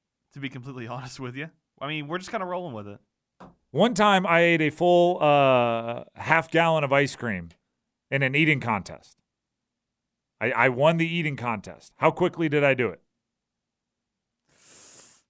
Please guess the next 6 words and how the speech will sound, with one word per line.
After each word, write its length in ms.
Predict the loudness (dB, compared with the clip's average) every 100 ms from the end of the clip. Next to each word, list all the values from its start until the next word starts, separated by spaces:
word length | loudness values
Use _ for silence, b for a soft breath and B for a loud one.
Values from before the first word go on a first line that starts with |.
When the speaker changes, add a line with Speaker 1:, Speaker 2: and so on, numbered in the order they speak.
| _ _
Speaker 1:
Five 200 | -2 -2
minutes. 380 | -8 -16 _ _ _ _ -20 -20 _ _ _ _ _ _
Speaker 2:
Two 140 | 2 6
and 80 | 6
a 40 |
half. 480 | 6 6 4 0